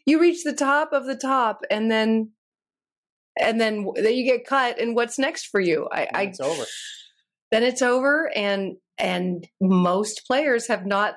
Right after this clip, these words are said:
Speaker 1: learned how to save their money or invest it. They don't know how to spend it. <laughs>
Speaker 2: Yep. Yep. Well, that
Speaker 1: Yeah.
Speaker 2: lifestyle definitely lends itself for those opportunities, so.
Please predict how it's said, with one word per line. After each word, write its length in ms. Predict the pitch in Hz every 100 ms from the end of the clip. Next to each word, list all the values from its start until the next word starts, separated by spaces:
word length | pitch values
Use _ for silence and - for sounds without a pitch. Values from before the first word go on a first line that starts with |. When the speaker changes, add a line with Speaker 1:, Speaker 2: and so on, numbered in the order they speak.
| -
Speaker 1:
learned 280 | 220 220 208
how 120 | 214
to 80 | 220
save 280 | 226 220 214
their 140 | 220
money 320 | 226 226 226
or 80 | 233
invest 360 | 226 226 254 -
it. 120 | 233
They 140 | 220 202
don't 160 | 214
know 60 | 214
how 60 |
to 60 | 185
spend 320 | - 226 302
it. 120 | 330 311 _ _ _ _ _
<laughs> 100 | 262 247 247 - -
Speaker 2:
Yep. 240 | 117 110 - _ - - - 110
Yep. 180 | 113 -
Well, 160 | 131 127
that 80 | 220
Speaker 1:
Yeah. 200 | 208 190
Speaker 2:
lifestyle 320 | 185 139 131
definitely 380 | 131 - 143 131
lends 240 | 139 135
itself 380 | 117 - 120 117 -
for 80 | 120
those 180 | 117
opportunities, 800 | 120 113 113 - 131 113 98 98 -
so. 240 | 107 101